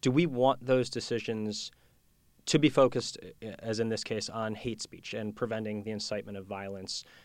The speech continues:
uh, or, you know, spreading, um,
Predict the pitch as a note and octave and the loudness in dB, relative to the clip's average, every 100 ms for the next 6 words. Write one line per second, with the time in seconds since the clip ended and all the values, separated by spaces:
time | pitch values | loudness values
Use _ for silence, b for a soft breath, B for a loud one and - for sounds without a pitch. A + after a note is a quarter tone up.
0 | b - G#2 G2+ G2 - A2+ G#2 G2 - | b -4 -4 -4 -8 -4 -2 -2 -4 -10
1 | b b b A2 F#2+ - - - B2+ A#2 | b b b -6 -6 -8 -8 4 6 6
2 | A2+ G#2+ G#2 - G#2 G2 F#2+ F2+ | 2 -2 -6 -8 -10 -8 -10 -12